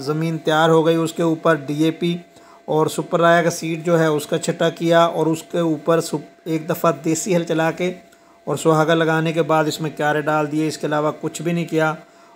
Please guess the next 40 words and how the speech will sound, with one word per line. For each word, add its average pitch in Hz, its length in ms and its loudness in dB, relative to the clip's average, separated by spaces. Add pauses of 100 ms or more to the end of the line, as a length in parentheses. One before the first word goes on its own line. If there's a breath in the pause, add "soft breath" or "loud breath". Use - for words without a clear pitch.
और 147 160 -2
माशाल्लाह 151 440 0
फसल 151 300 -2
आपके 151 240 -2
सामने, 156 460 -4 (680 soft breath)
तीन 180 280 0
माह 180 220 4
के 170 140 -4
अंदर 165 340 0 (200)
फसल 175 360 0
जो 170 140 2
है 165 420 0
आठ 156 200 0
से 165 160 -6
सात 156 280 0
फुट 160 220 -4 (220)
कद 151 140 -6
कर 170 180 -2
चुकी 175 300 -4
है 170 300 0 (680 loud breath)
और 151 420 0
दाने 160 580 -2 (240)
जो 151 120 -2
हैं 151 300 -2
फलियों 156 280 -2
के 165 100 -6
अंदर 156 260 -2
भराई 143 320 -2
हो 143 180 2
रही 165 200 2
है 156 160 0 (640 loud breath)
और 147 580 0
माशाल्लाह 147 520 0
फसल 156 300 -2
बिल्कुल 156 320 -4
तैयार 165 320 2
है। 165 160 2
इंशाल्लाह 151 360 -2
फरवरी 147 420 -2
में 160 180 -2